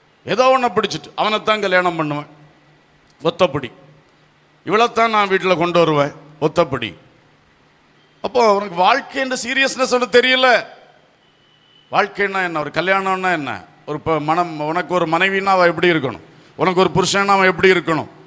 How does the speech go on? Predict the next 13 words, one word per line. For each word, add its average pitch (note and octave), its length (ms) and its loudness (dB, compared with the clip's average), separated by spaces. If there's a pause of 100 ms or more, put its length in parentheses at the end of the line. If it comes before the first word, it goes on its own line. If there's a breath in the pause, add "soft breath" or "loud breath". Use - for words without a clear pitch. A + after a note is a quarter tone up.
(400)
அஹ், D#3+ 60 0
பெற்றோர் G3+ 400 0
உனக்கு G3+ 180 0
பார்த்து G3+ 340 2
வச்சா G#3 320 2
ஒழுங்கா G#3 180 4
பார்த்து G#3 340 2
வைப்பாங்க, G3 420 2 (1040)
ஜெபத்தோட G#3+ 460 0
செய்தா G#3+ 380 2
இன்னும் G#3+ 340 -4
மேன்மையாய் G#3+ 500 -2
செய்வார்கள். G3+ 680 0